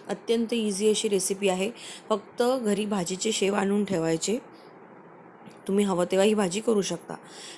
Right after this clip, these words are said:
त्यासाठी मी तेलात मोहरी आणि जिरं घातलेलं आहे. मोहरी जिरं छान तडतडलं की त्याच्यात आपण कांदे आणि खोबऱ्याचा मसाला घालणार आहोत.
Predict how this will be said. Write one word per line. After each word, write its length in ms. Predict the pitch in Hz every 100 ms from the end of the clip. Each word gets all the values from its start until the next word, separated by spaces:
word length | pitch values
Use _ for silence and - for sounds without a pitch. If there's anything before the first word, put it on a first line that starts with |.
| -
त्यासाठी 500 | 196 240 254 202 214
मी 180 | 220 240 240
तेलात 380 | 196 185 254 220
मोहरी 280 | 202 202
आणि 200 | 226 226 208
जिरं 240 | 185 196
घातलेलं 380 | 208 196 175 175
आहे. 280 | 170 165 233 - - - - - -
मोहरी 240 | 233 254
जिरं 240 | 247 254 262 254
छान 200 | 254 247
तडतडलं 460 | 226 220 233 214 185
की 140 | 185 208
त्याच्यात 240 | 208 226
आपण 220 | 220 254
कांदे 340 | 262 196 180 208
आणि 180 | 233 240
खोबऱ्याचा 440 | 202 185 196 247
मसाला 400 | 233 190 196 202
घालणार 340 | 208 180 170 170
आहोत. 260 | 170 226